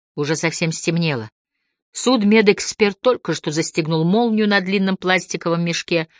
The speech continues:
в котором лежал труп Рольфа. Кэмерон сделал какой-то знак рукой своим коллегам и приблизился ко мне. "Все хорошо?"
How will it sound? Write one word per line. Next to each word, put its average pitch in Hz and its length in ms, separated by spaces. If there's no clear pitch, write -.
в - 120
котором 156 340
лежал 151 340
труп 147 320
Рольфа. 143 480
Кэмерон 196 480
сделал 170 380
какой-то 185 420
знак 175 320
рукой 180 280
своим 170 280
коллегам 175 540
и 180 100
приблизился 143 680
ко 131 160
мне. 127 240
"Все 156 220
хорошо?" 165 480